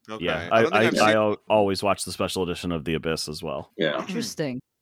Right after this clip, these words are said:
Speaker 1: Nice.
Speaker 2: It's, it's, uh,
Speaker 1: Okay.
Speaker 2: the special edition of The Abyss is actually the story he was trying to tell, whereas the theatrical version is, like, the trimmed down, let's just get this
Speaker 3: Yeah.
Speaker 2: into the theater version.
Speaker 1: Hollywood version, yeah.
Speaker 2: Yeah, so,
Speaker 3: Yeah,
Speaker 2: so there's,
Speaker 3: well
Speaker 2: like, stuff that doesn't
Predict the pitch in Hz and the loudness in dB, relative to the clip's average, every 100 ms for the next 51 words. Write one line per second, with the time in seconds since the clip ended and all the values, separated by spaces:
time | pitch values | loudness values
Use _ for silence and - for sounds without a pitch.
0 | - 147 107 76 - 110 - - 120 - | -10 -6 -6 -8 -4 -4 -4 -2 -2 4
1 | 127 117 110 101 80 - 104 107 104 76 | 6 6 4 0 -8 -8 2 4 4 0
2 | - 135 127 120 113 113 101 87 101 - | -2 -2 0 0 0 2 2 0 -2 -4
3 | 87 - 90 - 101 95 90 - _ - | -4 -4 -4 -2 -4 -4 -6 -10 _ -6
4 | 92 - 110 104 92 95 87 - 92 90 | -6 0 4 4 2 -2 -4 -2 -2 -2
5 | 69 - 90 95 92 90 - 80 90 90 | -6 -4 0 0 0 -2 -6 -10 -6 -2
6 | 85 - 92 92 95 92 98 87 82 87 | -2 -4 -6 -4 -2 -2 -4 -6 -6 -6
7 | 82 - 80 - 95 85 85 85 85 85 | -8 -8 -12 -8 -6 -4 -4 -4 -2 -4
8 | 85 82 _ _ _ _ 87 90 - - | -6 -8 _ _ _ _ -6 -4 -6 0
9 | 113 98 92 87 85 82 80 78 - 87 | 2 4 4 4 2 0 -4 -10 -6 -4
10 | 90 95 92 98 98 107 107 101 92 101 | 0 0 0 0 0 0 -2 -4 -6 -4
11 | 98 _ _ _ 90 90 85 80 92 87 | -4 _ _ _ -12 -8 -8 -4 -2 0
12 | 82 76 - 110 110 107 104 107 110 - | 0 -2 0 2 4 6 6 6 4 2
13 | 113 - - - - 120 - 101 - 104 | 0 -2 -6 -2 0 2 0 -4 0 -2
14 | 104 | -2